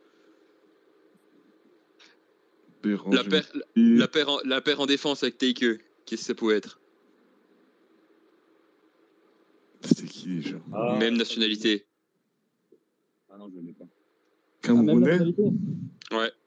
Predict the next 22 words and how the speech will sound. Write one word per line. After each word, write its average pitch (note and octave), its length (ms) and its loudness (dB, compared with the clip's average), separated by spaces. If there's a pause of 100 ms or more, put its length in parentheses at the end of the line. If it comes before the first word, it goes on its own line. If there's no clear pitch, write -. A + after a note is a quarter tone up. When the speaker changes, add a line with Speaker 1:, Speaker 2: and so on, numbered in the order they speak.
(500)
Speaker 3:
C'est A2+ 80 -16
ça ? D#3+ 180 -6 (120)
Ah C3+ 120 -2
oui, C#3+ 80 2
c'est A2+ 120 -8
bon, G#2+ 140 -10
j'ai. G2 140 -12 (2250)
Speaker 1:
Un G2 80 -6
Camerounais B2 540 6
qui - 100 2
était. G#2 360 4 (840)
Speaker 2:
Allons. B2 200 4
Speaker 1:
Putain, C3 180 6
j'ai C#3 200 -2
plus. G#2 280 4 (480)
Allez, G2+ 140 2
Speaker 3:
Ah, - 20 4
Speaker 1:
gros, G2+ 140 2
Speaker 3:
si, - 60 -2
Speaker 1:
j'ai A2+ 60 -4 (140)
plus. F#2+ 200 -2
Speaker 3:
si. - 80 -20